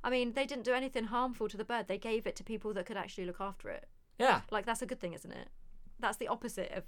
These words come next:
Speaker 1: of bad, I would say.
Speaker 2: And then
Speaker 1: And
Speaker 2: all
Speaker 1: how
Speaker 2: she
Speaker 1: does
Speaker 2: does
Speaker 1: she
Speaker 2: is take
Speaker 1: go
Speaker 2: it
Speaker 1: in
Speaker 2: out
Speaker 1: and
Speaker 2: and
Speaker 1: get
Speaker 2: set it
Speaker 1: it?
Speaker 2: free.
Speaker 1: Like, she just goes into the animal shelter and goes, "Oh yeah, I'm here to pick up my bird." "What bird?" "You know, the hawk."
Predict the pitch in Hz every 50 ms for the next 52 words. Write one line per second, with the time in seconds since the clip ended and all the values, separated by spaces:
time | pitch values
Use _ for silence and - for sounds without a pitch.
0 | - - - - 185 - - 190 180 156 120 85 - - - - - - - -
1 | 196 190 185 - - - - 180 175 180 - - - - - - 196 226 240 269
2 | 277 269 247 - - 180 190 202 202 196 185 190 185 339 - 202 202 330 330 196
3 | 156 190 190 180 185 175 - 349 185 - - 170 170 147 - - 208 180 185 -
4 | - - 277 254 233 - 311 254 330 - - 302 285 302 277 285 277 175 - -
5 | 254 262 285 285 262 226 190 - 202 180 175 - 190 185 185 180 185 180 190 185
6 | - - 240 254 247 240 214 208 208 202 220 220 - - 254 233 247 214 202 208
7 | 202 185 220 233 226 190 160 165 165 - - - 254 262 - - - 175 165 170
8 | 170 170 175 - - - - - 247 226 202 190 202 175 202 220 190 214 254 254
9 | -